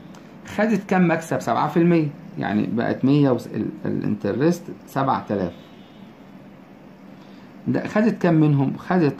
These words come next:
أربعة وعشرين ألف تلتمية وتسعين. يبقى ده زائد ده. الريمينينج عبارة عن إيه؟ عبارة عن واحد زائد اتنين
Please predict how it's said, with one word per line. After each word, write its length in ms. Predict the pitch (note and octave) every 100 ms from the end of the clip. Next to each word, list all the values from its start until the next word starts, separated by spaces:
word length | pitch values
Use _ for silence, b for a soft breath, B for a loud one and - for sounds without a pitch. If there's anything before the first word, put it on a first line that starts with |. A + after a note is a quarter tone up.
| -
أربعة 480 | C#3 C3+ D#3+ C#3+ B2
وعشرين 680 | A2 A2 A2+ - C#3 C3+
ألف 440 | - D3+ G3 G3 -
تلتمية 580 | - A#2+ - C#3 C#3+ B2
وتسعين. 500 | A2+ G#2+ - - - - - -
يبقى 180 | A2 A#2+
ده 120 | F3
زائد 340 | E3 C#3 A2
ده. 180 | A2 A2+ - - - - - - - -
الريمينينج 420 | G#2+ B2+ C#3+ A#2+
عبارة 240 | A2+ B2+
عن 160 | A2+ A2+
إيه؟ 160 | A2+ A2 B B B B
عبارة 280 | A2+ C3+ A#2+
عن 240 | G2 G#2
واحد 480 | G#2+ A#2 C3+ - G3 - - - - - - - - - - - - -
زائد 340 | A2+ A#2+ A2+
اتنين 580 | G#2 - A2+ A#2 A#2+ B2+